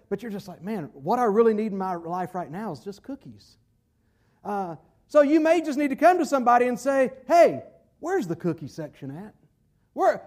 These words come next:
where, oh, no, no, d-, go, go past all that. You don't need to know this pasta and this dish and this casserole. Go all the way over here. Somebody more experienced than you, maybe they already know it right where they, they've got the page marked for the cookies. And how, how,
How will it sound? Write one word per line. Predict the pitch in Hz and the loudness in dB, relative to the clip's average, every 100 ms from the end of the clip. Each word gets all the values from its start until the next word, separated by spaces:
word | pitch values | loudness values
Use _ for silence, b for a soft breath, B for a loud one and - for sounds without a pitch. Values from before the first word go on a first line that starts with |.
| - | -10
where, | 202 392 370 - - | -2 2 2 0 -6
oh, | 302 | -4
no, | 330 247 | 0 -2
no, | 190 | -4
d-, | 202 190 | -10 0
go, | 254 330 | 4 4
go | 220 285 | 4 2
past | 190 202 180 151 | 2 -2 -2 -2
all | 131 | -4
that. | 156 139 | -4 -4
You | 175 | -4
don't | 226 196 | -4 -2
need | 175 | -4
to | 170 | -4
know | 160 165 | -2 -2
this | 175 175 | -2 -4
pasta | 160 170 - 175 | -4 -4 -6 -8
and | 151 | -6
this | 170 170 | -6 -4
dish | 160 165 - | -2 -2 -4
and | 151 | -6
this | 170 | -6
casserole. | 175 170 170 170 165 165 B B | -4 -4 -4 -6 -4 -4 B B
Go | 185 202 | 0 0
all | 190 247 | 4 4
the | 269 | 4
way | 269 269 | 4 4
over | 254 | 2
here. | 247 254 175 B | 0 -4 -6 B
Somebody | - 302 311 226 214 196 - 202 | -2 -2 0 0 0 0 -4 2
more | 247 247 | 4 4
experienced | - - 311 311 196 - | 2 -8 -4 -4 -6 -8
than | 170 | -6
you, | 160 160 175 B - | -2 -2 -2 B -4
maybe | 247 294 240 | 0 0 2
they | 277 | 2
already | 262 262 | 2 0
know | 277 285 | 0 0
it | 277 | 0
right | 320 359 254 | 0 -2 0
where | 214 | 0
they, | 175 262 | 0 -2
they've | 269 302 | 0 0
got | 277 311 | -2 -4
the | 302 | -4
page | 311 311 285 | -2 -2 -4
marked | 339 359 269 | -2 0 -2
for | 220 | -4
the | 156 147 | -6 -4
cookies. | 139 - 95 - _ _ _ _ _ _ _ _ | -8 -8 -16 -20 _ _ _ _ _ _ _ _
And | 185 | -6
how, | 269 | -4
how, | 214 277 | -2 -4